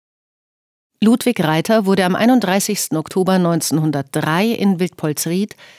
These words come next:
Frohnschwenten, siebzig, geboren, wo er mit seiner Ehefrau Carolina, geborene Reiter, und den beiden Töchtern Crescens und Erna Maria wohnte. Er war katholisch und Landwirt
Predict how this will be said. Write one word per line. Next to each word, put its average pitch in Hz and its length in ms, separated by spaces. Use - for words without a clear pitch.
Frohnschwenten, 185 840
siebzig, 170 520
geboren, 147 500
wo 214 160
er 233 120
mit 214 140
seiner 180 300
Ehefrau 170 480
Carolina, 185 840
geborene 160 580
Reiter, 156 440
und - 340
den 190 140
beiden 165 300
Töchtern 139 500
Crescens 160 720
und 160 320
Erna 160 280
Maria 175 440
wohnte. 139 460
Er 180 160
war 156 80
katholisch 202 880
und 156 180
Landwirt 160 640